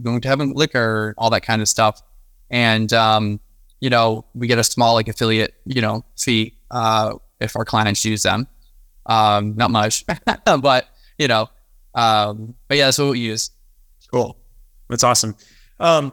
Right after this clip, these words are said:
Speaker 2: last question I have before, uh, we, there's, there's two final questions I ask everyone. What's your
Speaker 1: Okay.
Speaker 2: least favorite and most favorite part? But the last regular question that I have is,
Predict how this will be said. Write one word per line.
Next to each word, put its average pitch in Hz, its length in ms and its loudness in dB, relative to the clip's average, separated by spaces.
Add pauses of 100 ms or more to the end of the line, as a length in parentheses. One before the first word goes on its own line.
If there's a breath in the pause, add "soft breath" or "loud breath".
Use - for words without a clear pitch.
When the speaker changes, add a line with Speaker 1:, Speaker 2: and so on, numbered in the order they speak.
Speaker 2:
last 165 420 0
question 156 680 -2
I 139 80 -6
have 131 440 -4
before, 135 960 0 (380)
uh, 107 340 0 (180)
we, 113 600 -2
there's, 123 240 0
there's 127 200 0
two 175 120 2
final 143 240 0
questions 120 380 0
I 113 40 2
ask 107 280 0
everyone. 104 420 -4
What's 123 200 -2
your 127 100 0
Speaker 1:
Okay. 127 80 -6
Speaker 2:
least 151 300 -2
favorite 151 360 0
and 123 100 -6
most 131 300 2
favorite 117 320 -6
part? 107 300 -4
But 120 160 -2
the 120 80 -2
last 139 480 -2
regular 147 360 2
question - 380 0
that 110 80 -2
I 110 80 -4
have 110 300 -2
is, 113 360 -2